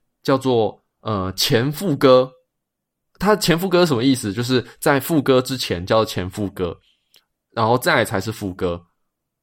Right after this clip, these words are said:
好，所以我们现在有四段咯，前奏、主歌、前副歌、副歌。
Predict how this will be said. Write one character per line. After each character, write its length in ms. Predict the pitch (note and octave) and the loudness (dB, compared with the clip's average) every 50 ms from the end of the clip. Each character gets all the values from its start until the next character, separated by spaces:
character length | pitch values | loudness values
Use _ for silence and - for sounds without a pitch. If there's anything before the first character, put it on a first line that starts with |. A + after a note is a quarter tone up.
| _ | _
好， 160 | - G#2 G#2+ G#2+ | -4 -2 -2 0
所 160 | - C#3 D#3 | 2 2 2
以 20 | |
我 100 | D#3+ B2 | 2 2
们 140 | G#2 G2+ G2 | 0 -2 -2
现 140 | F#2+ C3 C3 | -2 0 2
在 120 | B2+ B2 | 2 2
有 180 | A2+ G#2 F2 E2+ | 2 0 -2 -2
四 260 | - - - D#3+ D3 | -4 -4 -4 -2 2
段 200 | C#3 D#3+ C#3+ B2+ | 4 4 4 4
咯， 240 | A#2+ A#2 A#2 A2+ - - - _ _ _ - | 4 2 2 0 -4 -10 -20 _ _ _ -12
前 280 | - - B2 G#2+ A#2 | -6 -4 -4 -4 -2
奏、 300 | B2 D#3 D3+ C3 G#2+ - - _ _ _ _ _ _ _ _ _ _ _ _ _ | 0 2 4 4 2 0 -4 _ _ _ _ _ _ _ _ _ _ _ _ _
主 200 | - A#2 A2 F#2+ | -6 -4 -4 -2
歌、 340 | F#2 - B2 B2 B2+ C#3 C#3 - _ _ _ _ - | 0 2 4 4 4 2 0 -6 _ _ _ _ -10
前 220 | - - A#2 A#2 | -6 -4 -4 -4
副 200 | C#3 - E3+ D3+ | -4 -6 -8 -4
歌、 280 | B2+ C3+ B2+ B2 B2 C#3 | 0 2 2 2 0 -2
副 240 | - - - E3 C3+ | -6 -4 -2 -2 -2
歌。 300 | B2 B2+ A#2+ A2+ A2 | 2 2 2 2 0